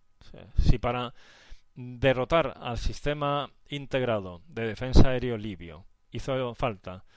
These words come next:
el concurso de Estados Unidos por esas capacidades que antes señalaba de sea, de misiles de crucero y demás, no digamos lo que haría falta para derrotar las capacidades A dos, A D,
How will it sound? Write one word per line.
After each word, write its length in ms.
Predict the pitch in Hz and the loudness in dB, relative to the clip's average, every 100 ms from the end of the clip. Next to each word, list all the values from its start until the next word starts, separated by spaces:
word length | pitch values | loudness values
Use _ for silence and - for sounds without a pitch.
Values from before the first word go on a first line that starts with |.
| _ _ - - | _ _ -20 -14
el 120 | 117 | -12
concurso 540 | 117 107 135 123 110 | -12 -6 -6 -6 -8
de 60 | 98 | -10
Estados 280 | - 117 107 | -6 -4 -4
Unidos 380 | 113 131 156 - | -6 -8 -8 -10
por 180 | 104 | -10
esas 220 | 98 - - | 0 2 2
capacidades 640 | - 104 104 110 113 110 | -2 -8 -8 -8 -8 -10
que 60 | 113 | -12
antes 260 | 107 110 113 | -10 -12 -10
señalaba 480 | - 110 110 113 110 | -8 -6 -6 -6 0
de 100 | 101 | 10
sea, 380 | - 131 131 123 | 10 10 2 -4
de 80 | |
misiles 320 | 107 - 110 113 | -8 -6 -6 -8
de 80 | |
crucero 440 | 113 104 123 120 117 - - - | -10 -8 -6 -6 -10 -14 -16 -10
y 100 | 127 | -6
demás, 400 | 117 117 151 - - - - | -4 -2 4 4 4 -2 -16
no 280 | 123 131 160 | -8 -2 0
digamos 560 | 156 151 151 170 - _ _ - - - | 0 -2 -4 -8 -10 _ _ -20 -20 -12
lo 160 | 120 117 | -6 -2
que 80 | 123 | -2
haría 180 | 135 131 | -2 -2
falta 380 | 135 135 147 135 - | -4 -6 -10 -10 -8
para 340 | 123 120 110 | -6 -6 -8
derrotar 420 | 123 117 107 131 | -8 -8 -4 -4
las 120 | 135 | -4
capacidades 680 | 123 131 123 123 120 123 127 - | -4 -6 -6 -6 -4 2 4 4
A 160 | 139 | 2
dos, 320 | 127 127 - - | -2 -2 -2 -2
A 120 | 127 | -4
D, 200 | 127 139 | -6 -8